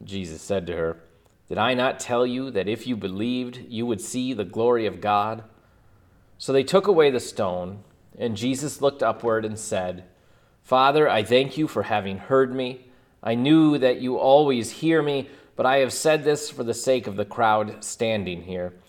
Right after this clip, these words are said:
so that they may believe that you sent me." When he had said this, he cried out with a loud voice, "Lazarus, come out!"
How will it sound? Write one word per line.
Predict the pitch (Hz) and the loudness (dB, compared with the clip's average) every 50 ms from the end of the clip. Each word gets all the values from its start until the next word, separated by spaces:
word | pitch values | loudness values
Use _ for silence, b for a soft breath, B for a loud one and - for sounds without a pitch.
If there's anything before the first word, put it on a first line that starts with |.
| b b b | b b b
so | - - 123 | -4 -2 0
that | 113 120 113 | 2 2 2
they | 120 131 131 135 | 4 2 2 2
may | 131 131 127 120 | 2 0 0 -2
believe | 104 104 110 104 107 120 127 123 113 107 92 92 | 0 -2 -2 -2 -2 -2 -2 -2 -4 -4 -4 -4
that | 98 98 - - | -6 -6 -6 -8
you | 95 | -14
sent | 95 - - - 120 117 113 - | -14 -14 -8 -6 -6 -8 -8 -10
me." | 90 92 87 92 - - _ _ _ _ _ _ _ _ _ _ _ b b b b b b b b b | -12 -12 -12 -12 -16 -20 _ _ _ _ _ _ _ _ _ _ _ b b b b b b b b b
When | - 123 | -4 0
he | 127 | 2
had | 127 123 117 | 2 2 2
said | - - 160 156 151 135 | 4 6 6 6 6 4
this, | 131 135 147 139 - | 2 4 4 2 -2
he | - 135 | -4 -6
cried | - - - 143 139 147 139 131 | -6 2 4 6 6 6 6 6
out | 127 135 139 135 - | 6 4 4 2 0
with | 135 131 - | -4 -2 0
a | 120 | 2
loud | 117 120 117 120 127 117 | 4 4 4 4 2 0
voice, | 107 110 110 107 107 123 131 - - - - - | 0 2 2 2 2 0 -6 -10 -14 -16 -14 -6
"Lazarus, | - 123 131 147 151 160 147 147 170 165 160 160 156 - - - | -2 4 6 6 6 6 6 4 4 4 4 4 4 0 -8 -8
come | - - - 143 135 | -10 -2 -2 0 0
out!" | 131 123 113 104 80 - - - | 2 2 2 0 -2 -4 -10 -20